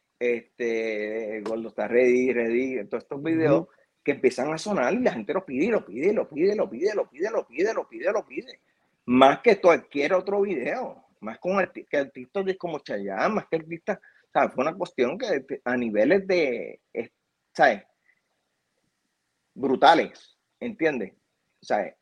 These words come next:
Speaker 1: a otros niveles, a niveles que era tanta la gente que trataba de entrar llamando a las...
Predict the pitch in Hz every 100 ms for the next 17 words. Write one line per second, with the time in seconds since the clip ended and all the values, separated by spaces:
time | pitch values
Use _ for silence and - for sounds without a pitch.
0 | _ _ _ _ 131 127 175 180 143 127
1 | 127 127 139 139 139 165 226 208 - 165
2 | 202 - 208 214 - 175 127 143 175 170
3 | 175 139 - 123 131 147 170 135 113 -
4 | 151 143 110 107 117 151 165 - 123 131
5 | 120 -